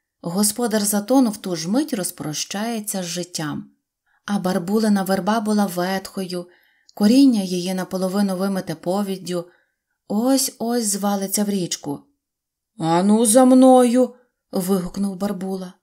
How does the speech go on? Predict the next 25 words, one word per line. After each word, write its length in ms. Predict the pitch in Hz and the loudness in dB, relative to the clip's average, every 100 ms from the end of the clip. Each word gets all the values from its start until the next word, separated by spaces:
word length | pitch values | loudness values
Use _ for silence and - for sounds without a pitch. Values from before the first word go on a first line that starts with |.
| _ _ _ _ _ _ _ - | _ _ _ _ _ _ _ -8
По 120 | 220 | -6
дорозі 380 | 226 294 359 247 | -4 -4 -2 -2
їм 180 | 220 202 | -2 -4
трапився 560 | 202 214 214 208 196 | -6 -6 -6 -6 -6
Бухтик. 580 | 170 151 - - - - _ _ _ | -6 -10 -10 -16 -20 -20 _ _ _
Про 180 | - 180 | -4 -2
несподіваний 760 | 175 175 - 190 196 175 170 170 | -2 -4 -4 -6 -4 -2 -2 -2
напад 460 | 185 190 175 165 | -2 -4 -6 -6
на 120 | 165 165 | -6 -8
город 420 | 165 165 214 220 | -6 -6 -6 -6
він 200 | 180 185 | -8 -6
вже 240 | 180 180 | -6 -6
знав. 460 | 165 160 147 143 _ _ _ _ _ _ _ - | -6 -8 -8 -12 _ _ _ _ _ _ _ -14
«Не 180 | - 202 | -8 -2
можу 280 | 208 214 196 | 0 0 -4
ніяк 360 | 190 196 190 | -4 -4 -6
знайти 380 | 180 185 185 202 | -4 -6 -4 -2
чари», 560 | 202 214 202 180 165 - _ _ _ - | 0 0 0 -2 -4 -8 _ _ _ -8
стурбовано 680 | - 185 175 175 160 160 | -4 -4 -2 -2 -2 -4
сказав 400 | 156 180 185 180 | -6 -4 -6 -6
Бухтик. 500 | 185 190 - - - _ _ _ - | -6 -8 -8 -16 -16 _ _ _ -8
«Ніхто 440 | 202 185 - 233 | -6 -6 -4 0
її 200 | 247 247 | 2 4
не 140 | 233 214 | 2 2
бачив». 480 | 202 185 175 151 | 0 -2 -4 -8